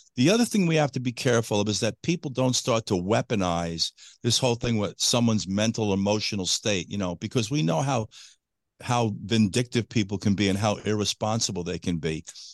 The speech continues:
You know, I just had another friend in the New York City Police Department kill himself. I won't give you his, his name. He, he incredibly well liked. He was a deputy inspector, recently retired. The notion that we would ever go for counseling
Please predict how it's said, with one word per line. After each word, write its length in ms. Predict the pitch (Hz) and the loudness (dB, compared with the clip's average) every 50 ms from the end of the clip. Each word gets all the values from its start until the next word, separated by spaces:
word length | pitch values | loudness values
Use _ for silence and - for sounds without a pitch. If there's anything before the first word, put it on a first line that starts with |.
| - _ _ _ - | -20 _ _ _ -2
You 80 | 120 | 0
know, 80 | 123 120 | 2 2
I 100 | 120 117 | 2 2
just 240 | 117 139 156 143 - | 2 2 2 2 2
had 180 | 170 151 135 | 2 0 2
another 320 | 117 110 107 117 127 123 120 | 2 2 2 2 2 0 -2
friend 320 | - - 107 98 95 98 | -2 0 0 0 2 2
in 80 | 95 90 | 0 0
the 60 | 90 | 0
New 80 | 101 107 | -2 0
York 160 | 107 107 98 | 0 0 0
City 240 | - - 104 95 90 | 0 0 0 -2 -2
Police 340 | - - 98 101 107 - | -2 -2 -2 0 0 -2
Department 480 | - 113 107 - 101 87 82 87 90 - | -4 -6 -4 -2 -2 0 0 -2 -4 -4
kill 180 | - - 113 107 | -4 -2 0 0
himself. 440 | 104 95 - - 87 82 85 87 | 0 0 0 -2 -4 -4 -4 -6
I 80 | 92 95 | -4 -2
won't 240 | 98 104 104 98 - | 0 0 0 0 0
give 160 | 104 98 92 | -2 -2 -2
you 80 | 95 95 | -2 -4
his, 140 | 92 85 | -4 -2
his 160 | 90 90 82 101 | -4 -4 -2 0
name. 280 | 98 90 90 82 82 | 0 0 -2 -2 -4
He, 180 | 82 90 92 92 - | -4 -4 -4 -4 -6
he 320 | - 95 95 92 87 87 - _ - - - - - _ _ _ _ - | -6 -4 -2 -2 -2 -4 -6 _ -20 -20 -20 -20 -20 _ _ _ _ -2
incredibly 560 | - 101 92 - - 131 123 127 120 117 107 | -2 -2 0 2 2 4 4 4 4 4 4
well 220 | 98 95 98 92 90 | 4 4 4 4 4
liked. 300 | 92 92 92 92 87 - | 4 2 2 0 -2 -4
He 40 | 92 | -6
was 120 | 85 82 | -2 -2
a 60 | 92 | -2
deputy 400 | 87 - 107 107 - - 101 98 | 0 0 0 -2 0 -2 -2 0
inspector, 520 | 101 98 - - - 101 95 92 - 95 92 | 0 0 0 0 2 2 0 0 0 -4 -2
recently 440 | 95 101 101 - - 98 87 90 90 | -2 0 0 -2 -2 -4 -4 -4 -4
retired. 720 | 90 90 90 - - - 95 87 90 90 90 90 87 - _ _ _ _ _ _ _ _ _ _ _ - _ - | -4 -6 -8 -8 -4 0 2 2 4 4 2 2 0 -4 _ _ _ _ _ _ _ _ _ _ _ -20 _ -2
The 140 | 104 120 | 2 4
notion 460 | 120 127 143 160 180 165 - - 165 156 | 4 6 4 4 2 2 2 0 0 0
that 160 | 135 120 107 104 | 0 -2 -2 -4
we 600 | 101 107 135 170 185 156 127 113 117 120 123 120 - | -8 -4 0 2 2 2 2 2 0 -4 -6 -8 -8
would 160 | - 113 110 | -6 -6 -6
ever 280 | - - 123 139 151 156 | -4 -2 -2 0 0 0
go 360 | 131 117 135 123 120 123 120 | 0 2 2 2 2 0 -2
for 160 | 117 - - | -4 -6 -8
counseling 720 | 113 - - 123 120 127 147 151 - - 185 185 190 202 196 | -6 -4 -2 0 0 0 0 0 0 0 0 0 0 0 -2